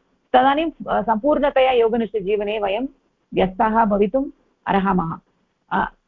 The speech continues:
एवम् अपि मया उक्तं, तत्र लवणस्य आवश्यकता नास्ति, शर्करायाः आवश्यकता नास्ति, तैलस्य आवश्यकता नास्ति इत्यपि मया उक्तं खलु। यदा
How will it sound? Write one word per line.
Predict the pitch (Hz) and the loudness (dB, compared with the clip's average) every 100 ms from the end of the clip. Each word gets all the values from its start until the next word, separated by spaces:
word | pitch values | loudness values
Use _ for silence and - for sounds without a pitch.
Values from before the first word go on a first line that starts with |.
| - | 2
एवम् | 233 285 269 233 | 4 4 0 -4
अपि | 262 | -2
मया | 240 226 226 | 0 2 0
उक्तं, | 214 - 254 269 | -2 -4 -4 0
तत्र | 220 - 233 262 - | 0 2 2 2 0
लवणस्य | 185 202 226 247 262 | -2 0 0 0 -2
आवश्यकता | 220 214 220 208 214 | -2 -4 -6 -4 -4
नास्ति, | 202 202 - 233 233 | -4 -6 -4 -2 0
शर्करायाः | 202 180 226 220 208 208 | -2 0 2 2 2 -2
आवश्यकता | 214 202 202 202 202 | -2 -4 -4 -6 -4
नास्ति, | 202 185 185 - 202 | -4 -6 -6 -2 0
तैलस्य | 190 196 240 233 233 | 4 4 4 0 -2
आवश्यकता | 208 202 190 190 190 | -2 -2 -6 -8 -8
नास्ति | 185 185 - 202 - | -8 -10 -6 -6 -4
इत्यपि | 185 190 196 196 | -4 -2 0 -2
मया | 185 185 190 | -2 -4 -6
उक्तं | - 247 247 _ _ _ _ _ - | -4 -4 -4 _ _ _ _ _ 0
खलु। | 202 | 4
यदा | 190 190 226 247 | 4 4 2 0